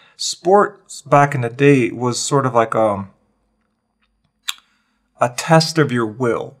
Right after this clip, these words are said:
Now it's really a test of your skill. That's the difference between sports then and now.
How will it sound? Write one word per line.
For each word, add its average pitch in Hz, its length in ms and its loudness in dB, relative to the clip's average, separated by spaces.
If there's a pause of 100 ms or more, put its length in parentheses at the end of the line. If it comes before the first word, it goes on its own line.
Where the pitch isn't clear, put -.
(100)
Now 160 260 4
it's 185 180 -2
really 147 280 4
a 117 40 0
test - 440 -2
of 120 120 -8
your 98 140 -8
skill. - 640 -8 (320)
That's 147 200 4
the 165 80 0
difference 151 380 0
between 131 320 -6
sports 127 460 -2
then 113 220 -2
and 98 140 -8
now. 95 320 -8